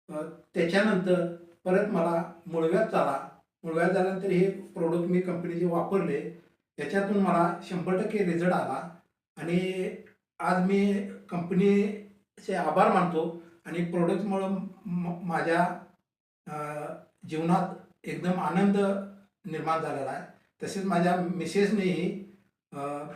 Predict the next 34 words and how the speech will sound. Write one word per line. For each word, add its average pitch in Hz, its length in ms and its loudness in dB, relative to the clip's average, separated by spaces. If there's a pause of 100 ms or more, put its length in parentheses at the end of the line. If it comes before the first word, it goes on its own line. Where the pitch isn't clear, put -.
(160)
बेरी 165 280 2
सेफ, 180 340 0 (360)
प्रोसेफ 175 720 -2
आणि 160 420 -6
ग्लुकोपीट 180 600 -2
वापरून 180 400 -2 (580)
आज 170 220 -2
त्यांची 175 280 -2
शुगर 170 320 0
लेवल 175 300 4 (160)
नॉर्मल 170 420 0
आहे - 260 0 (640)
आणि 165 380 0 (300)
मला 175 260 -2
जो 208 180 0
पूर्वी 202 340 2
त्रास 190 240 0
होता, 160 400 -6 (300)
साधं 175 300 0
मला 190 140 0
खुर्चीवर 196 680 0
बसायसुद्धा 185 640 -2
मला 185 200 0
एक 190 140 -6
पाच 160 260 -2
दहा 175 160 2
मिनटं 175 220 0
वेळ 175 260 0
जमत 175 280 2
नव्हतं. 156 500 -6 (480)
आज 165 200 -2
मी 190 400 2 (340)
गाडी 160 260 4
चालवतोय, 156 500 0